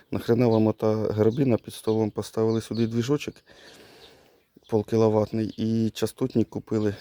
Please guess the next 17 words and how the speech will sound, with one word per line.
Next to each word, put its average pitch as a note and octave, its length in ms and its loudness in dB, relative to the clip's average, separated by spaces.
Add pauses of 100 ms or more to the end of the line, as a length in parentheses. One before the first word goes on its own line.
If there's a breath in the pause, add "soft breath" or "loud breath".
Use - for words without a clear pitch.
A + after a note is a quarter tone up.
(240 loud breath)
Я A2 140 -2
купив, A2 320 -6
вон, G#2+ 160 -2
тисяча - 360 -6
триста - 380 -6
гривень. G#2+ 420 0
Ну, A2 220 2 (880)
все. - 260 -4 (540 loud breath)
І G2+ 60 -4
у - 20 0
вас A2 200 0
офігенний A#2 580 0
станочок, A#2 640 -6
работаєте. G#2+ 640 -2 (640 loud breath)
Ну, C#3+ 140 6 (120)
трошки A#2+ 320 -2
некомплектний. B2 720 0